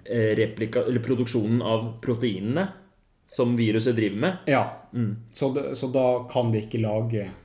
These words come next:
Speaker 2: det kan ikke lage nye vira.
Speaker 1: Så hvis, da kan jeg, da ser jeg for meg at hvis jeg hadde tatt det her før jeg fikk viruset, så ville ikke viruset klart å slå seg ned og bygge seg opp i det hele tatt.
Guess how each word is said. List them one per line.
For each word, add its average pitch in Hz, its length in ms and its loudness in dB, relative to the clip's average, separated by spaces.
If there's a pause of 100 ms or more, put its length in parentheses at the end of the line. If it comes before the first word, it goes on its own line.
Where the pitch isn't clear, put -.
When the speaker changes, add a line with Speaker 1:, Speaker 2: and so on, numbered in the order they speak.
Speaker 2:
det 113 160 -10
kan 113 200 -2
ikke 110 160 -4
lage 104 260 -4
nye 101 320 -8 (480)
vira. 104 300 -6 (960)
Speaker 1:
Så 135 140 0
hvis, 127 200 -2 (1400)
da 151 100 8
kan 170 260 4
jeg, 170 80 0
da 170 100 4
ser 165 300 6
jeg 110 80 2
for 120 100 4
meg 139 260 2 (420)
at 147 200 -2
hvis 147 220 0
jeg 147 100 2
hadde 139 200 4
tatt 135 180 0
det 127 100 0
her 123 240 6 (380)
før 117 420 6
jeg 123 120 6
fikk 113 160 0
viruset, 113 380 2
så 151 80 0
ville 113 140 4
ikke 123 120 2
viruset 113 320 0
klart 110 200 2
å 117 40 -2
slå 113 160 0
seg 101 160 -2
ned 107 120 0
og 107 120 2
bygge 107 200 0
seg 107 100 0
opp - 140 -4
i - 40 -4
det 117 120 2
hele 104 280 2
tatt. 139 260 -2